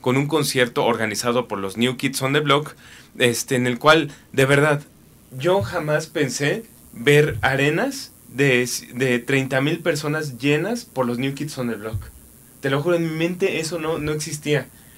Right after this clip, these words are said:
O sea, a, en México no, tal vez sí lo llenarían, pero una sola vez. Pero llenar en cada ciudad que se presentan treinta mil, veinte mil personas, ¡wow! O sea,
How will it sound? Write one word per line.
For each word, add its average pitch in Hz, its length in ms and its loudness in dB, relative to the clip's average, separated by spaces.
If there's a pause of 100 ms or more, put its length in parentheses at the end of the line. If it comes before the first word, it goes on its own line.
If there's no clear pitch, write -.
(140)
O - 40 -16
sea, 147 280 2
a, 131 80 4
en 151 260 2
México 190 360 2
no, 175 320 2 (280)
tal 175 180 4
vez 170 140 2
sí 165 100 -6
lo 160 120 -2
llenarían, 135 420 0
pero 139 160 2
una 147 160 0
sola 139 300 2
vez. 117 320 -4 (520)
Pero 143 160 4
llenar 147 440 4 (380)
en 139 200 2
cada 180 340 6
ciudad 147 340 2
que 156 120 -6
se 139 120 -6
presentan 139 520 -6
treinta 131 380 0
mil, 139 260 0
veinte 123 280 -2
mil 139 200 -2
personas, 147 560 -6 (340)
¡wow! 143 380 -8
O - 840 -20
sea, - 140 -20